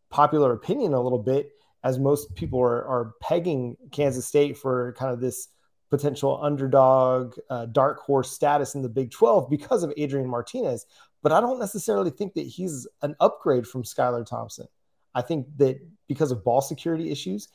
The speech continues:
that he might not be. But you look at Casey Thompson, and that was a team that put up a ton of points with him at quarterback at Texas. I mean, the offense wasn't necessarily the issue, save for one game against Iowa State where they got held to seven points.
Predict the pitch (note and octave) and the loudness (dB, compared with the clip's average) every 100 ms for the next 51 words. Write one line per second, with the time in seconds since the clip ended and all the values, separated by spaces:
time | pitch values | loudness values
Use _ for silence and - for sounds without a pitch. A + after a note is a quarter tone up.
0 | _ _ - C3+ C#3 D#3+ E3+ C#3+ D3 D3+ | _ _ -8 -6 0 2 2 2 0 0
1 | A#2+ A2 - _ _ - D3 D3 E3+ C#3+ | -6 -10 -16 _ _ 4 4 6 2 2
2 | - E3 - B2+ C#3+ A#3 - C3 C#3+ A3 | -2 -2 -2 0 2 2 -2 -4 2 2
3 | A#3 G#3+ - D4 G3+ D3 - F#3 E3 _ | 4 0 -2 -2 2 2 0 -8 -20 _
4 | - A3+ B3+ - - B3 G3+ - C4 G3 | 2 4 4 2 -4 -4 -4 -2 0 0
5 | C#3 - _ _ - C#3+ F3+ G3+ F3+ - | -2 -12 _ _ 0 2 2 0 0 0
6 | F3+ E3+ D3 C3+ B2+ F3+ A3 C#3 A2+ - | 0 2 2 0 -2 -2 0 -2 -6 -8
7 | - _ _ _ - C#3+ C3+ C3+ C#3 C3 | -18 _ _ _ -6 -4 -4 -4 0 4
8 | G#3+ G#3+ B2+ C#3 G3+ E3 E3 E3 F3+ F3 | 4 4 2 0 0 -2 -6 -4 0 4
9 | D3+ B2 C3+ C#3+ F3+ D3+ B2+ B2+ C#3 - | 4 2 -2 -2 -2 -2 -2 -2 -6 -2
10 | - D#3 D3+ C#3+ B2+ D3 B2 C#3 D3+ B2+ | 2 2 0 0 2 2 2 0 0 -2
11 | - C3+ C#3+ C#3 A#2 - E3 C#3+ B2 A#2+ | -4 -2 0 2 -2 -2 -2 -2 -4 -2
12 | C3 B2 C#3 A#2 - B2 A2 - E3+ - | -2 0 -2 -2 -2 -4 -6 -10 -10 -12